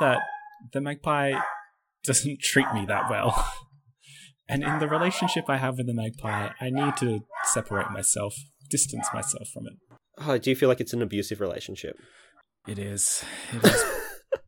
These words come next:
Speaker 2: But maybe before we get too deep into the details, we should just describe what a magpie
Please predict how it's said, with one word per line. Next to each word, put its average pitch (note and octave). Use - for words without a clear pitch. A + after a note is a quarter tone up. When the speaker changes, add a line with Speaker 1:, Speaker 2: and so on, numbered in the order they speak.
Speaker 2:
But E3
maybe F3+
before F#3+
we F3
get D3+
too C3+
deep B2+
into A2
the G2+
details, G2+
we C3
should B2+
just -
describe A2
what A#2
a A2+
magpie G2